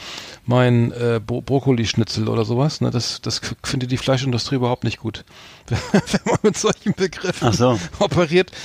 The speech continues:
Speaker 1: weil Schnitzel, Wurst und, und, äh, Kotelett, das bleibt alles schön, ähm, der Fleischindustrie vor-, vorbehalten, dass diese Begriffe zu verwenden.
Speaker 2: Das wusste ich gar nicht.
Speaker 1: Ähm,
Speaker 2: Sind das geschützt-, sind das geschützte Begriffe? Das wusste ich
Speaker 1: Ja,
Speaker 2: nicht.
Speaker 1: die, ja, es geht darum, ne, dass viele, viele sagen, also die, die Begriffe ble-, dürf-, dürfen nicht zusammen mit veganen oder vegetarischen Nahrungsmitteln, also,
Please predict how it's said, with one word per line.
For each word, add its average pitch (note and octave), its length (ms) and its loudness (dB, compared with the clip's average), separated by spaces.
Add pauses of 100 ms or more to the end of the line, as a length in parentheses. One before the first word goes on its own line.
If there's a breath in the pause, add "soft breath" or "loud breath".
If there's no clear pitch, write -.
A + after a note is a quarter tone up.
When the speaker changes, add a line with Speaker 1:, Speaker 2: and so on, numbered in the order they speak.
(260 loud breath)
Speaker 1:
weil C#3+ 220 6
Schnitzel, E3+ 420 2
Wurst E3 300 2
und, D#3 260 2
und, C#3+ 380 -2
äh, C3 200 0
Kotelett, D3 440 0
das C3 120 -2
bleibt - 280 2
alles B2+ 180 2
schön, B2 460 2 (100)
ähm, A#2 360 2 (360 loud breath)
der B2 80 0
Fleischindustrie B2+ 720 0
vor-, - 200 -6
vorbehalten, A2+ 520 0
dass A2 160 -4
diese A#2 280 -4
Begriffe - 380 -8
zu - 140 -8
verwenden. A#2 400 -2 (580 loud breath)
Speaker 2:
Das - 100 -6
wusste C#3+ 200 2
ich B2+ 80 0
gar A2 120 6
nicht. A#2 140 2
Speaker 1:
Ähm, C3 300 4
Speaker 2:
Sind A#2 180 2
das D3 100 -2
geschützt-, - 360 0
sind E3 100 -2
das D#3+ 100 0
geschützte F#3 380 -2
Begriffe? D#3 380 -4
Das - 160 -8
wusste D3 180 -6
ich C3+ 60 2
Speaker 1:
Ja, F3+ 80 6
Speaker 2:
nicht. F#3+ 120 6
Speaker 1:
die, F3 60 -2
ja, G3 80 6
es E3 160 0
geht - 160 -8
darum, B2 240 4
ne, C#3+ 100 4
dass G3+ 140 0
viele, E3 260 -2
viele E3 220 0
sagen, D3 220 4
also C#3 160 -2
die, D3 60 -2
die C#3+ 180 -4
Begriffe C#3 480 -4
ble-, C3 260 0
dürf-, D3 160 2
dürfen D3 300 2
nicht E3 340 2
zusammen C#3+ 240 2
mit C3 120 0
veganen C3+ 420 0
oder B2+ 400 -2
vegetarischen B2 880 -2
Nahrungsmitteln, B2+ 580 0
also, B2+ 240 0